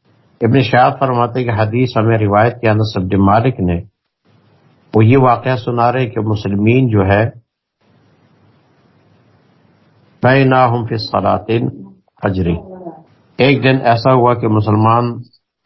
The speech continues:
مدینہ منورہ میں صلاۃ فجر میں تھے،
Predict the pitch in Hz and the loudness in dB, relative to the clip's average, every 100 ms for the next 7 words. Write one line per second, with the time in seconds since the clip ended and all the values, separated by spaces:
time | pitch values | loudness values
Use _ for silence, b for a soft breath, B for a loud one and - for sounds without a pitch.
0 | _ _ - 113 110 120 123 104 101 101 | _ _ -4 0 2 2 2 2 2 2
1 | 98 107 117 B B B _ - 120 127 | 2 0 0 B B B _ -2 2 2
2 | - 110 123 131 110 101 95 107 | 0 -4 -2 -2 0 -2 -2 -2